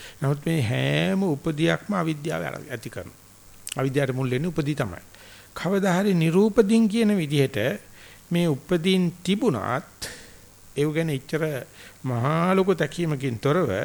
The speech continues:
ඒව උදේම නැගිටපුවාම විසිකන කුණු කෙල පිටක් වගේ විසි කරලා මේ හිතට මොකක්වත් නැතුව ඉන්න පුළුවන්. මේ හිතට ශූන්‍ය වෙන්න පුළුවන්. මේ හිතට හුදකලා වෙන්න පුළුවන්.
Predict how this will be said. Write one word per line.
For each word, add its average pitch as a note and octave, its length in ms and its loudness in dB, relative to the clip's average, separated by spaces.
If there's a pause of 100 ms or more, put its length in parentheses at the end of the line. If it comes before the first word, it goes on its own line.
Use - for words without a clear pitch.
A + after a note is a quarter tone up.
(680)
ඒව C#3 240 -2
උදේම C#3+ 420 0 (760)
නැගිටපුවාම C#3+ 800 -2
විසිකන D3 360 -4
කුණු D3+ 200 -4
කෙල C#3+ 180 -4
පිටක් C3 340 -2
වගේ B2 220 -2
විසි A2+ 200 -6
කරලා A2+ 400 -2 (540)
මේ D#3+ 280 0
හිතට E3 240 -2 (120)
මොකක්වත් A#3+ 420 -2
නැතුව A#3+ 280 -4
ඉන්න A2+ 160 -6
පුළුවන්. F#2 260 -12 (800)
මේ C3+ 200 -2
හිතට B2 200 -4 (680)
ශූන්‍ය C4+ 560 -2
වෙන්න B2 180 -2
පුළුවන්. - 260 -14 (960)
මේ C#3+ 240 -2
හිතට D3 180 -4 (320)
හුදකලා G#3+ 500 0
වෙන්න A#2 220 -8
පුළුවන්. - 240 -16